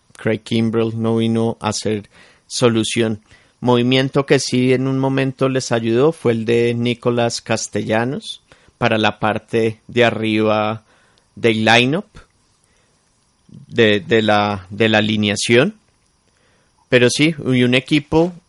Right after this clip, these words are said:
que la semana pasada eh, y estando en Wrigley Field,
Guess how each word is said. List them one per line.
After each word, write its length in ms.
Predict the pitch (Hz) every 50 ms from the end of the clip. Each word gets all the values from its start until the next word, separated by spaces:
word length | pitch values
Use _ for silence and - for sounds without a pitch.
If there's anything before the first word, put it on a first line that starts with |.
| _ _ _ _ _ _ _ _ _ _ _ _ _
que 140 | - 156 135
la 140 | 123 120 120
semana 520 | - - 120 113 113 113 117 127 135 -
pasada 600 | - 135 120 - - 123 117 117 113 110 95 - _ _ _ _ _ _ _ _
eh, 120 | - 120 - _
y 160 | - 127 123
estando 500 | 117 113 - - - 139 127 127 127 127
en 100 | 135 135
Wrigley 360 | 131 139 147 143 131 135 139 139
Field, 300 | - - 170 180 226